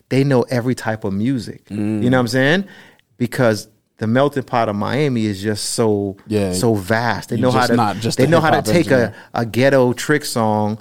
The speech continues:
Speaker 2: Yeah.
Speaker 1: but it's on a reggaeton beat. You know what I'm saying?
Speaker 2: Mm.
Speaker 1: And it's featuring, uh, uh, a Creole guy, uh, s-, spitting Creole on
Speaker 2: Fire.
Speaker 1: the hook. So it's like they know how to mix that stuff 'cause we prep them and get them ready. And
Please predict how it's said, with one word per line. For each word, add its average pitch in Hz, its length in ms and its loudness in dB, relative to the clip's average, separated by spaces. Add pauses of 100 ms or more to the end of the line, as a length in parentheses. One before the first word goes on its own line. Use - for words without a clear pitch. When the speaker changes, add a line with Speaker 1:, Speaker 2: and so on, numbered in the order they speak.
(140)
Speaker 2:
Yeah. 104 240 -2 (260)
Speaker 1:
but 123 360 0
it's 123 240 -2
on 127 400 0 (200)
a 139 60 0
reggaeton 135 840 0
beat. 123 360 -6 (100)
You 151 140 2
know 190 60 4
what - 60 2
I'm - 40 2
saying? 175 320 2
Speaker 2:
Mm. 95 260 -8
Speaker 1:
And 131 120 2
it's 123 140 -2
featuring, 123 840 0 (400)
uh, 113 460 2 (140)
uh, 110 240 0 (260)
a 113 80 -4
Creole 147 640 4
guy, 113 500 2 (160)
uh, 127 160 4 (100)
s-, - 360 0
spitting - 380 -2
Creole 160 440 4
on 147 80 2
Speaker 2:
Fire. 147 320 0
Speaker 1:
the 135 140 4
hook. 143 360 2
So - 200 2
it's 131 100 0
like 127 220 0 (380)
they 151 120 4
know 147 240 4
how 131 180 0
to 123 80 0
mix 127 320 -2
that 113 200 0
stuff 113 240 0
'cause 110 120 -2
we 110 140 -2
prep 123 400 -2
them 117 180 0
and 110 80 -2
get 113 120 0
them 104 180 -2
ready. 123 380 2
And 110 280 0